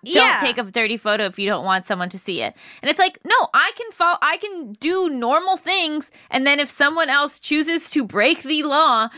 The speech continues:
Speaker 1: then it's their fault, not my <laughs> fault.
Speaker 2: Oh, yeah. I mean, you never say to someone, like, "Don't, uh, hey, don't have money in your wallet. Don't,
Speaker 1: Right.
Speaker 2: don't wear a
Speaker 1: <laughs>
Speaker 2: watch." Like, don't, like, you might get mugged. It's like, well, like,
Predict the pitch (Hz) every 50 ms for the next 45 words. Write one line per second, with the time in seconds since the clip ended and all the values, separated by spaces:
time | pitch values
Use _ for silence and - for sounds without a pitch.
0 | - - - - - 214 254 269 285 277 262 - 285 - - 202 220 277 294 302
1 | 294 - 285 294 311 220 - 190 233 233 226 214 226 262 240 - - 254 285 330
2 | 277 262 214 233 - - - - - 440 494 403 320 302 349 381 320 247 240 294
3 | 320 320 320 330 339 349 339 339 339 320 349 339 - 285 262 262 269 277 269 -
4 | 247 240 233 226 214 214 208 202 196 196 - - - 240 233 226 233 - _ _
5 | _ - 254 240 226 214 208 202 202 226 285 277 262 247 196 254 247 240 240 -
6 | - - 247 233 220 - 220 214 214 220 208 190 180 180 175 175 175 180 185 -
7 | _ _ _ _ _ _ _ _ - 247 240 240 220 175 - - 269 269 269 277
8 | 262 254 240 226 226 240 233 214 190 - - - - - - _ - 339 - -
9 | - - 262 262 247 - - 294 285 285 277 277 277 247 240 220 - 247 262 254
10 | 240 233 233 277 240 285 320 302 262 240 233 220 - - 302 - 349 320 - _
11 | _ - 320 339 359 349 349 359 349 349 -